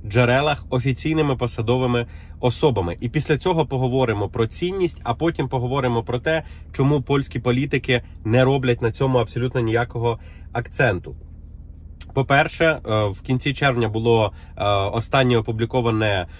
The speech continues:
е, дослідження Євростату, як-, в якому говорилось про те, що дев'ятсот сімдесят п'ять тисяч українців, українських біженців знаходяться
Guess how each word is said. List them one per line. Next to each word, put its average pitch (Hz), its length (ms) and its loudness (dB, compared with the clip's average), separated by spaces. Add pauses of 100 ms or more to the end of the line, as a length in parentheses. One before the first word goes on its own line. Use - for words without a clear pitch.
(160)
е, 98 140 -2
дослідження 113 560 -2
Євростату, 120 720 0
як-, 117 260 -4
в - 20 -2
якому 117 300 0
говорилось 120 460 0
про 113 180 -6
те, 147 200 -4
що 110 380 -2
дев'ятсот 117 400 -2
сімдесят 127 420 -4
п'ять 123 300 -2
тисяч 117 380 -4
українців, 143 680 -4 (120)
українських 127 500 -2
біженців 98 560 -2 (340)
знаходяться 139 720 0